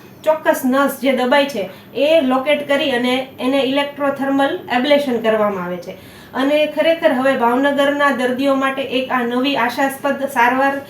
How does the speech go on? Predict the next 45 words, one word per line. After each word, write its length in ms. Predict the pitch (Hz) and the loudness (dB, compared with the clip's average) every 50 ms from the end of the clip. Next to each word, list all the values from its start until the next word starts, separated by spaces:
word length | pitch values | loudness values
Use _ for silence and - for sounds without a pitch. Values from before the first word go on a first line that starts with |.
| - - - - - 202 | -18 -20 -20 -16 -6 0
અ, 200 | 208 220 220 220 - | 0 2 2 2 2
for 200 | 269 269 254 269 | 0 2 4 4
the 80 | 269 226 226 | 4 2 2
very 200 | 254 269 320 330 | 0 0 0 0
first 400 | - 320 302 302 302 - 320 302 | 0 0 0 0 0 0 2 2
time 140 | 302 302 | 2 2
ભાવનગરમાં 840 | 285 240 240 226 233 247 262 269 262 277 277 277 269 269 262 254 214 | 0 0 0 2 2 2 2 2 2 2 2 2 2 2 0 0 0
ઉપલબ્ધ 440 | 226 233 - 269 269 240 220 269 269 | -2 -2 0 0 0 0 0 -2 -2
છે. 140 | 277 285 285 285 285 - - - - - - | 0 0 -2 -2 -2 -8 -14 -18 -18 -8 -2
અને 280 | 247 269 277 277 269 | 0 2 4 2 2
ભાવનગર 520 | 214 233 240 240 262 285 311 302 330 330 320 | 2 0 2 2 4 4 4 4 4 0 0
પેઇન 240 | - 302 294 294 302 | 0 -2 -2 0 0
એન્ડ 160 | 294 294 285 | 0 0 -2
સ્પાઇન 360 | - - 285 277 277 269 247 | -2 -2 0 2 2 0 0
બી 100 | 240 254 | -2 -4
પી 220 | 254 - 294 277 | -4 -2 -2 0
હ-, 420 | 254 262 277 262 - - - - 226 | 0 0 0 -2 -4 -10 -12 -10 -6
બી 120 | 226 262 | -6 -6
પી 100 | 254 302 | -4 0
એસ 120 | 302 302 302 | 0 0 0
સી 140 | - 330 | 0 0
હોસ્પિટલ 520 | 294 277 285 285 277 - 311 - 302 294 285 - | 0 0 0 0 -2 -6 -2 -2 -2 -2 0 -2
પણ 160 | 294 285 277 | -2 -2 -2
ખૂબ 280 | 277 - 294 247 302 | -2 -4 -2 2 2
જ 240 | 302 302 - 277 214 | 2 4 2 0 0
ગર્વ 300 | 233 254 262 285 294 294 | 0 0 0 2 2 2
પ-, 100 | 294 285 | 2 0
અનુભવે 520 | 269 240 247 269 285 240 269 269 277 277 269 | 0 0 2 0 2 2 2 2 2 2 2
છે, 140 | 269 294 285 294 - - - - - - - | 0 -4 -6 -6 -10 -14 -20 -20 -20 -6 0
કારણ 300 | 269 269 269 285 294 294 | 2 4 4 4 4 2
કે 320 | 285 294 302 294 294 294 | 0 -2 0 0 2 2
એ 540 | 277 - 269 277 285 294 294 302 302 294 - - - - - - | 2 2 2 4 4 4 2 2 0 -4 -8 -14 -18 -20 -10 -4
અમારી 480 | 214 254 277 285 294 302 302 311 302 302 | 0 2 4 4 4 2 0 -2 -4 -6
સ-, 60 | - | 0
આ 220 | - 254 254 269 | 2 4 4 4
સારવારનું 460 | 262 285 277 277 277 294 285 294 285 269 | 4 2 2 2 2 2 2 2 0 0
સફળ 380 | 269 269 262 262 294 294 285 | -2 -4 -4 0 0 0 0
પરિણામ 500 | 285 - 262 262 285 294 294 277 247 240 | 0 -2 -2 0 2 2 2 2 0 0
એ 120 | 247 247 247 | -2 -2 0
અમારી 300 | 247 262 294 294 302 277 | 2 4 6 6 6 4
હોસ્પિટલ 460 | 269 277 269 - 294 254 294 285 277 | 2 2 0 -2 -4 -4 -2 0 2
માટે 220 | 277 269 269 285 | 2 2 0 0
પણ 240 | 277 277 269 269 233 | 0 0 -2 -2 -2
સીમાચિહ્નરૂપ 840 | - - 269 277 277 277 262 - - 247 240 226 214 202 202 180 | -6 -2 0 2 2 2 2 0 0 -2 0 0 0 -2 -4 -6
છે. 160 | - - 190 | -8 -10 -12